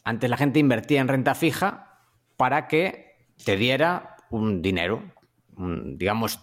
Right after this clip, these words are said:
que te diera un yield, una rentabilidad por dividendo.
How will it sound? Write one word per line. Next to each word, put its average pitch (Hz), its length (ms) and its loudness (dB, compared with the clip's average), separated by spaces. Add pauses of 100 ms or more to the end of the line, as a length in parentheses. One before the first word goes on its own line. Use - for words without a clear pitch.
(140)
que 101 100 -2
te 101 180 -2
diera 110 220 2
un 113 180 0
yield, 95 440 -2
una 107 260 0
rentabilidad 104 600 -2
por 107 220 -2
dividendo. 87 580 -6